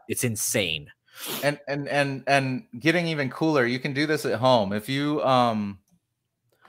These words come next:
Speaker 2: make the a-, golden angle,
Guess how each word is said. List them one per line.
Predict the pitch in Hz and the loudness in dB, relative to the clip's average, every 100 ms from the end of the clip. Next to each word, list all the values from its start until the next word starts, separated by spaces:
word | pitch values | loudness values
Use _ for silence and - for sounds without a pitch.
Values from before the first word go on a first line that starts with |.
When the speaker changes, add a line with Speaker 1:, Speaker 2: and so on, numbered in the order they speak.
| _ _ _ - | _ _ _ -6
Speaker 2:
make | 127 147 151 - - | 0 2 0 -4 -8
the | 131 131 | -6 -4
a-, | 110 - | -6 0
golden | 135 147 143 135 131 | 4 4 2 -4 -4
angle, | 117 127 147 180 214 - | 0 0 0 -4 -6 -10